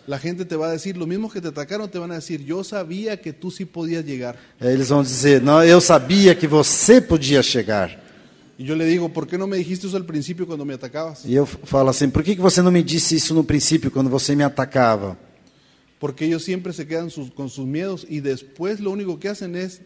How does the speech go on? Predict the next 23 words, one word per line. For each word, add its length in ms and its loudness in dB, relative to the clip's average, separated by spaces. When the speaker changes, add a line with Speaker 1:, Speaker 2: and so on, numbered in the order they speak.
Speaker 1:
disculparse 880 -8
de 80 -8
sus 160 -16
miedos. 400 -12
Speaker 2:
Porque 220 0
eles 160 0
sempre 260 0
ficam 340 0
com 140 -4
os 160 0
medos 400 2
deles 580 2
e 120 -4
depois 300 0
o 60 -2
que 100 -2
eles 200 0
fazem 300 0
é 20 -2
se 220 -4
desculpar 600 0
pelos 280 -2
medos. 520 -6